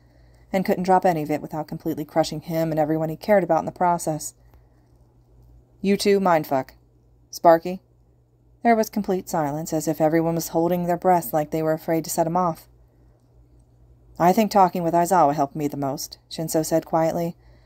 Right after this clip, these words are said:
Katsuki looked over and didn't know what to think of the tears in the forever bored boy's eyes. "But telling everyone really did help with that weight that Kirishima's talking about."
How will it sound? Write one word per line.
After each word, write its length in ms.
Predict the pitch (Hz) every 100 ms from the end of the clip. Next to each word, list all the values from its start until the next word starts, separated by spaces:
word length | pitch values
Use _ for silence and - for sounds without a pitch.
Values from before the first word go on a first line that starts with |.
| _ _
Katsuki 340 | - 220 - 214
looked 200 | 208 202
over 240 | 185 180
and 80 | 175
didn't 180 | 151 165
know 160 | 170
what 240 | 160 202 -
to 80 |
think 240 | 151 151 147
of 80 | 147
the 80 |
tears 340 | 147 151 151 147
in 120 | 147
the 160 | 147 - _
forever 440 | - 170 170 165 160
bored 340 | 160 160 156 _ _ -
boy's 320 | 165 156 156
eyes. 420 | 165 165 151 - _ _ _ _ _ _ _ _ -
"But 100 | 156
telling 280 | 196 202 196
everyone 520 | 190 175 170 170 170 _ _ _ 180
really 300 | 180 175 170
did 180 | 165
help 300 | 151 151 139 - - -
with 160 | 147
that 180 | 160 151
weight 240 | 160 151 147
that 140 | -
Kirishima's 480 | 151 147 151 147 -
talking 320 | 165 156 151
about." 260 | 147 147